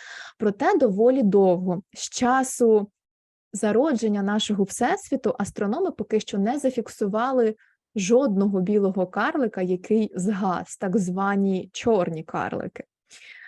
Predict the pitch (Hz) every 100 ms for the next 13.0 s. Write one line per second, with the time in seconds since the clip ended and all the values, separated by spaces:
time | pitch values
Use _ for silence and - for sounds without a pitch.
0 | - - - 285 196 - - - _ _
1 | _ _ _ - 208 208 196 208 240 226
2 | 403 403 196 202 190 240 311 - 233 214
3 | 220 302 349 240 - - 214 190 180 180
4 | - 277 320 _ _ _ _ _ _ -
5 | - 220 214 196 226 202 254 359 226 202
6 | 190 190 269 311 - 214 214 190 202 196
7 | - 220 202 196 190 208 - 196 175 175
8 | 208 262 240 285 330 - - - - -
9 | - 202 208 - 208 208 349 392 320 -
10 | 240 226 226 208 196 175 180 254 262 262
11 | 339 311 254 339 339 226 190 247 427 -
12 | 262 233 214 - 226 285 294 247 226 240